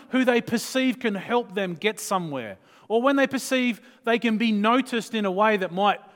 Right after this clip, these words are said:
help them to achieve something, they change. Have you ever been affected by that?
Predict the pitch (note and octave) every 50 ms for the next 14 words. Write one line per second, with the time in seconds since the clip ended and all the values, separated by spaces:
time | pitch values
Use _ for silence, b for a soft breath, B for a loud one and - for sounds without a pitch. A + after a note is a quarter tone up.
0 | B B B - - - A3+ A#3 A3+ - F3 F3 G3 F3+ E3 D#3 D3 - - G3
1 | F3 - - - - G#3+ G#3+ A3 G#3 - - E3+ D3 A#2+ - - C3 C3 C3+ B2+
2 | b b b b b b _ _ _ - E3+ F#3+ G3 _ - - - - - -
3 | - F#3+ C3+ G2 F2 F2+ - - - - - _ _ _ _ _ _ _ _ _
4 | _ _ _ _ _ _ _ _ _ _ _ _ _ _ _ _ _ _ _ _
5 | _ _ _ _ _ _ _ _ _ A#3 A#3+ D4+ C#4 C#4+ A#3 A3+ G#3 G3 - -
6 | A#3+ B3 _ A#3 G3 F#3 - G#3+ A3 G#3+ B3 D#4 D4 -